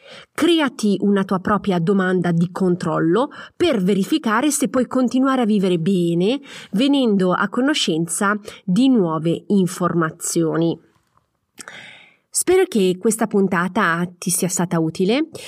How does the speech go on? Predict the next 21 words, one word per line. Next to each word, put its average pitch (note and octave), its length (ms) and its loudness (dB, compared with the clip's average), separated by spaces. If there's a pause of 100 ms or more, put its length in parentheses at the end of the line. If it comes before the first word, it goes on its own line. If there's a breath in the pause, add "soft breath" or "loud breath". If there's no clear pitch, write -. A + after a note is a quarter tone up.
(100)
Eh, F#3 220 0
se F3+ 160 0
hai A#3+ 160 2
domande, F#3 640 2
non G#3+ 180 4
esitare F#3+ 400 0
a F3+ 60 -4
contattarmi F3 680 0
in E3+ 80 0
privato, E3 540 -2
lo F3 100 2
sai F3 200 -2
che F3 120 -4
sono E3 340 -2
a - 120 -6
tua F3+ 160 -2
completa F3+ 340 -2
disposizione. E3+ 960 -2 (260 loud breath)
Iscriviti C4 760 0
alla F#3+ 360 0
newsletter, G3 880 0